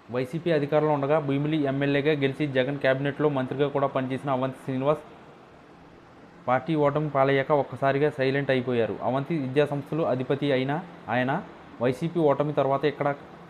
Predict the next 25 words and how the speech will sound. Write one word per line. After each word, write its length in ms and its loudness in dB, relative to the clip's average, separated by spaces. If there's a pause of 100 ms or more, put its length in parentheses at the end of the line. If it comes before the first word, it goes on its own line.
(140)
ఎక్కడా 240 2
కనిపించడం 580 -2
లేదు. 180 0
పార్టీ 340 2
కార్యక్రమాలకు 640 2
సైతం 320 -2
దూరంగా 320 2
ఉంటూ 320 0
వస్తున్నారు. 460 -2
దీంతో 340 0
జగన్ 280 0
కూడా 320 0 (360)
ప్రత్యామ్నాయాల్ని 720 0
వెతుక్కుంటున్నారు. 760 -2 (1800)
దీంతో 240 -2
ఇప్పుడు 400 0 (140)
కూటమిలోకి 500 2
తన 180 -2
ఎంట్రీ 280 0
అవంతి 320 0
శ్రీనివాస్ 360 -2
సిద్ధమవుతున్నట్లు 760 -2
తెలుస్తుంది. 400 -2
గతంలో 380 0
తాను 340 0